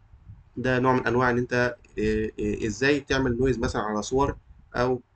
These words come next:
إن يكون في أصلًا نويز موجود على صور موجودة هنا، موجودة عندنا. طيب، في نوع تاني اسمه السبارس أوتو انكودر، ده، آه، بيبقى بالشكل ده كده، الانبوتس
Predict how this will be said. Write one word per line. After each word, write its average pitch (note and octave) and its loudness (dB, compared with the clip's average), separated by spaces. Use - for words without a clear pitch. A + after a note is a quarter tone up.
إن G#2+ -2
يكون A2 -2
في C3 -4
أصلًا A#2+ -4
نويز A#2+ 0
موجود A2+ -2
على A#2 0
صور A#2+ -2
موجودة G#2+ -4
هنا، F#2+ -10
موجودة G#2+ -2
عندنا. F#2+ -8
طيب، - -4
في D#3 2
نوع F3+ 6
تاني F#3 6
اسمه F3 2
السبارس D#3 0
أوتو C#3 -2
انكودر، D3 0
ده، C#3 2
آه، A2 0
بيبقى A#2 -4
بالشكل A2+ -6
ده C3 -2
كده، D3+ -6
الانبوتس C#3+ 0